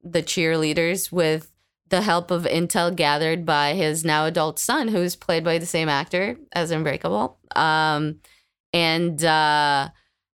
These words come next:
as he successfully rescues the, um, the cheerleaders, he encounters, uh, James McAvoy,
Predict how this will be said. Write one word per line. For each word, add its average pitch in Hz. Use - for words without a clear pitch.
as 233
he 226
successfully 196
rescues 170
the, 156
um, 143
the 160
cheerleaders, 190
he 180
encounters, 175
uh, 156
James 156
McAvoy, 190